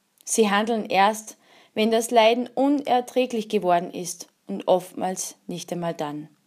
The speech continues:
So ist der Mensch ein überaus leidensfähiges Wesen. Lange Zeit kann er in einem zermürbenden Zustand ausharren, bis er schlussendlich die Reißleine zieht. Viele Menschen leiden jedoch ein Leben lang,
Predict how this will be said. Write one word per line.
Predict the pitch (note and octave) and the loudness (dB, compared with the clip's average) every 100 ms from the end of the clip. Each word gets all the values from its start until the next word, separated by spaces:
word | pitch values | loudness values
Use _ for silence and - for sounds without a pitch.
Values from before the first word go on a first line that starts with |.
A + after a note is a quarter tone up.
| _ _ _ _ _ _ _ _ - | _ _ _ _ _ _ _ _ -6
So | - | 0
ist | B3 C#4+ C#4+ | 2 2 2
der | |
Mensch | B3+ A3 A#3+ - | 2 2 0 0
ein | G#3 G#3 | -2 0
überaus | C4 B3 G3 G3+ G#3 | 2 4 4 2 -2
leidensfähiges | F#3+ E3 E3 F#3+ - F#3+ G3 A3 C4+ | 0 2 2 -2 -4 -2 0 0 0
Wesen. | C#4+ A#3 D#3 - _ _ - - _ _ | 0 -2 -6 -10 _ _ -20 -20 _ _
Lange | F3+ F#3+ G#3+ G3 | 4 6 6 0
Zeit | - F#3 E3+ - | 0 2 2 0
kann | - E3+ E3 | -6 -4 -2
er | |
in | E3 | -2
einem | D#3+ D#3+ D#3+ | -4 -4 -6
zermürbenden | - F3 F#3+ G#3+ G3 F3+ F3 E3+ | -4 0 2 2 0 -4 -6 -6
Zustand | E3+ F3+ - E3+ - | -6 -8 -6 -4 2
ausharren, | F3 F3 E3+ D3 D3+ - - _ - | 2 2 -4 -8 -10 -12 -20 _ -4
bis | G#3 G#3 | -2 0
er | |
schlussendlich | F#3+ F#3 F3 - E3+ F3 F3+ F#3+ - _ - | -2 -4 -4 -2 -2 -2 -4 -6 -6 _ -6
die | G#3+ | 0
Reißleine | F3 E3 E3 D#3 D3+ D3 | 4 2 0 -6 -8 -8
zieht. | - - - _ _ _ _ _ _ _ _ _ _ _ _ _ _ | -10 -14 -18 _ _ _ _ _ _ _ _ _ _ _ _ _ _
Viele | - D4 D#4 | 4 4 6
Menschen | A#3+ A#3 A#3+ - E3+ | 2 0 -2 -4 2
leiden | E3 G3 A#3+ | 2 4 2
jedoch | A#3 A3 | 0 0
ein | A#3+ A3+ | 0 0
Leben | A3+ C#4 C#4+ | 0 2 2
lang, | A#3+ A#3+ | 2 0